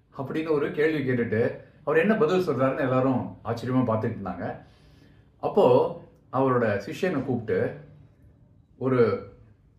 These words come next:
அஹ், வேதத்திலேருந்து ஒரு பு-, புக் எடுத்து கொடுத்து, "இதை நீ படிச்சு மனப்பாடம் பண்ணிட்டு சொல்லு" அப்படின்ட்டு ஒரு பத்து நிமிஷம் கழிச்சு வாங்குறாரு.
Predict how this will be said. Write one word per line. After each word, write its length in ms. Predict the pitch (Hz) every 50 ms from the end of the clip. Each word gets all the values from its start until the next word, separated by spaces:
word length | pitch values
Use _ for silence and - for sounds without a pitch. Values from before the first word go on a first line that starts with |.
| _ _ _ _ _
அஹ், 200 | 110 104 101 95
வேதத்திலேருந்து 480 | 98 143 175 180 180 - 156 135 131 131
ஒரு 260 | 151 131 110 104 101 -
பு-, 460 | - - - - - - - 120 117
புக் 120 | 120 -
எடுத்து 260 | 151 123 110 110 107
கொடுத்து, 460 | 101 92 92 95 117 143 156 - - - - -
"இதை 180 | 135 151 165
நீ 80 | 147 131
படிச்சு 440 | 123 117 - 143 165 196 - - 190
மனப்பாடம் 460 | 131 135 135 185 - 196 - - 135
பண்ணிட்டு 260 | 131 127 127 117 104
சொல்லு" 280 | - 120 113 117 117 107
அப்படின்ட்டு 320 | 95 101 101 104 110 120
ஒரு 120 | 180 160
பத்து 220 | - 160 156 - 175
நிமிஷம் 180 | 170 170 160
கழிச்சு 260 | 151 135 131 135 117 110
வாங்குறாரு. 420 | 117 117 107 95 92 - - -